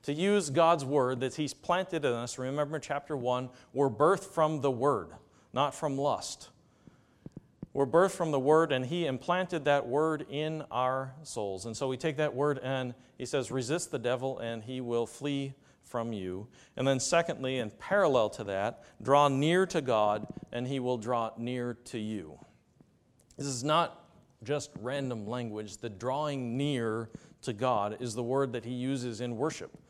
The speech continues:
in sacrificial worship. So it's an Old Testament reference. "Draw near to me." So in Leviticus, when you, you take the offering, the offering is the drawing near. You come into the presence of God, you draw near to him.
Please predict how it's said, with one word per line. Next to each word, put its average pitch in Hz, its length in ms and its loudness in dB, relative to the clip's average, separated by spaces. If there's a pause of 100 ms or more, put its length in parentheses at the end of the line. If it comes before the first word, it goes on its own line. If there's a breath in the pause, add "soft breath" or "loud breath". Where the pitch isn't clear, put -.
(200 soft breath)
in 117 100 -6
sacrificial 151 600 0
worship. 101 340 -8
So 135 140 -2
it's 131 80 -8
an 139 80 0
Old 156 240 0
Testament 120 580 -6 (340 soft breath)
reference. 113 640 -2 (300 loud breath)
"Draw 160 320 6
near 151 380 2
to 131 480 -4
me." 113 220 -4
So 120 200 -2
in 123 140 -2
Leviticus, 143 560 0
when 131 180 -4
you, 123 160 -6
you 117 180 -6
take 143 300 -4
the - 120 0
offering, 151 500 -2
the - 60 -4
offering 135 360 -2
is 123 160 -6
the 113 120 -6
drawing 127 500 -4 (280 loud breath)
near. 113 240 -4
You 101 140 -6
come 151 240 -2
into 143 220 -6
the 107 100 -6
presence 139 440 -4
of 113 100 -10
God, 120 240 -2
you 120 60 -6
draw 110 260 -6
near 135 420 -8 (360 loud breath)
to 113 80 -8
him. 95 260 -8